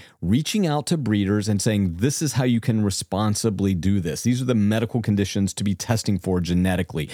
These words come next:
These are the things to look for in your breeding program," right? I mean, I think that we could help them as opposed to just staying separate from them, and we could actually guide, I th-, I think, the improvement of the breed, because li-, like you said, Becky, I mean, if we vilify things, if we ban things,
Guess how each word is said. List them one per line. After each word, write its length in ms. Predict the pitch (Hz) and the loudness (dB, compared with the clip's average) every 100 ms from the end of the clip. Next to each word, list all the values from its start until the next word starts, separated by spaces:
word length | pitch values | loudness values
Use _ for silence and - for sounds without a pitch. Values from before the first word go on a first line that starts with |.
| - 92 | -12 -2
These 240 | 110 127 | 2 2
are 40 | 139 | 2
the 140 | 117 | 0
things 280 | 107 123 117 | 2 0 0
to 120 | 113 | 0
look 180 | 113 110 | 0 -2
for 260 | - 107 101 | 0 0 2
in 100 | 101 | 2
your 80 | |
breeding 420 | 87 95 104 101 95 | 2 0 2 0 -2
program," 520 | - 98 95 69 85 | -2 -2 -2 -2 -2
right? 140 | 117 | 0
I 40 | 127 | 0
mean, 100 | 120 | 0
I 100 | 123 | 0
think 220 | 185 180 | 0 0
that 120 | 120 | 0
we 140 | 135 | -2
could 200 | 151 139 | -2 -2
help 420 | 104 - 214 247 - | -2 0 0 -2 -6
them 360 | 87 67 92 - - 101 | -4 -4 -6 -8 -12 -4
as 100 | 117 | -2
opposed 380 | 120 139 131 - | 0 0 0 -2
to 100 | 110 | 0
just 380 | 110 107 - - | 0 -2 -4 -8
staying 420 | - 120 120 98 | -2 0 2 0
separate 720 | - - 170 - 85 - - | -2 -2 -2 -2 -4 -8 -8
from 220 | 101 82 | -4 -2
them, 320 | 78 71 90 - - 98 | -2 -2 -4 -4 -10 -2
and 140 | 113 | 0
we 80 | 127 | 2
could 160 | 123 107 | 0 0
actually 320 | 139 - 131 | -2 -2 -2
guide, 800 | 82 110 120 175 107 110 - 123 - | 0 -2 0 0 0 -2 -4 -6 -2
I 80 | 139 | -2
th-, 100 | - | -2
I 180 | - 143 | -2 -2
think, 280 | - 101 98 | 0 -2 0
the 100 | 107 | 0
improvement 480 | 107 - 113 110 110 | 0 0 0 2 2
of 100 | 104 | 2
the 80 | |
breed, 400 | 98 104 151 202 | 0 0 0 0
because 300 | 90 98 101 | 0 0 -2
li-, 160 | - 117 | -4 -2
like 240 | 165 175 | -2 -2
you 40 | 147 | -4
said, 280 | - 247 139 | 0 0 0
Becky, 260 | 107 - | -2 0
I 20 | |
mean, 140 | 120 113 | 0 0
if 100 | 101 | 2
we 120 | 104 | 0
vilify 520 | 92 160 214 - 107 | 2 0 0 0 -2
things, 300 | 101 104 104 | 0 0 0
if 140 | 117 139 | -2 -2
we 80 | |
ban 360 | 117 98 110 120 | 0 0 0 0
things, 280 | 110 107 | 0 -2